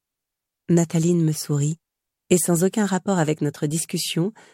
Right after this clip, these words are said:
me propose de faire une partie de mille bornes.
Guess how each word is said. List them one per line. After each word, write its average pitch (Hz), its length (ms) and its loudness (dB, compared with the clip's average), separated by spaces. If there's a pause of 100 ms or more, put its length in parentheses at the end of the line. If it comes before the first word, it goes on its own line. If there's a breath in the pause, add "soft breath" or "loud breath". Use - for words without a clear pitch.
(200 soft breath)
me 180 120 6
propose 170 440 -2
de 151 80 0
faire 151 220 -2
une 135 180 2
partie 151 280 -4
de - 100 -6
mille 131 240 0
bornes. 123 420 -8